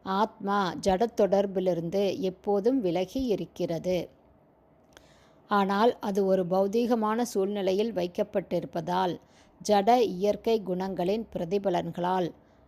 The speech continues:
அந்த ஆத்மா துன்பப்படுகிறது. "புருஷக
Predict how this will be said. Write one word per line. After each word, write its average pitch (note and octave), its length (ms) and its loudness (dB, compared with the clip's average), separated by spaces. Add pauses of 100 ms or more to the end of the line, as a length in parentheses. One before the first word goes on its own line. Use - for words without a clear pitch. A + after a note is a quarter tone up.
(240)
அந்த G3 240 2
ஆத்மா G3+ 580 2
துன்பப்படுகிறது. F3+ 920 -2 (640)
"புருஷக A#3 680 2